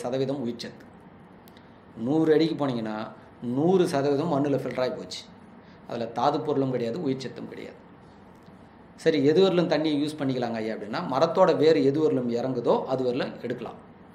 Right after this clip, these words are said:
அது positive இருக்கிற வரலும் உள்ளுக்கு போயினே இருக்கும். Negative thought இருந்தது அப்படின்னா சைடுல போக ஆரம்பிச்சிடும். தாவரம்னு சொல்றோம், எவ்வளவு அறிவு இருக்குது பாருங்க அதுக்கு. ஒரு அறிவுன்னு சொல்றோம். நம்ம அறிவை விட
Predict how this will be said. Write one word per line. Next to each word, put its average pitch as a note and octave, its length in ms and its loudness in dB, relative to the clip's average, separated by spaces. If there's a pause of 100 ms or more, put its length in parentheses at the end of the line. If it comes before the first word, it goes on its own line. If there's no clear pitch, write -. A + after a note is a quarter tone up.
(320)
அது B2+ 100 0 (140)
positive E3+ 400 2
இருக்கிற D3 220 2
வரலும் D#3 220 4
உள்ளுக்கு D3+ 240 2
போயினே C#3 240 4
இருக்கும். A2+ 300 0
Negative E3 340 2
thought D3 180 2 (100)
இருந்தது D3+ 240 -2
அப்படின்னா D3 260 -2
சைடுல D3+ 260 0
போக A#2+ 180 -2
ஆரம்பிச்சிடும். - 380 -12 (840)
தாவரம்னு C#3 420 0
சொல்றோம், C3 260 -2
எவ்வளவு B2+ 220 0
அறிவு C3 140 -2
இருக்குது B2 240 -8
பாருங்க G#2+ 240 -12
அதுக்கு. - 200 -16 (260)
ஒரு B2+ 180 -2
அறிவுன்னு C3 300 -4
சொல்றோம். A2 260 -10 (1700)
நம்ம A#2 160 -4 (100)
அறிவை D3+ 220 2
விட C#3+ 140 2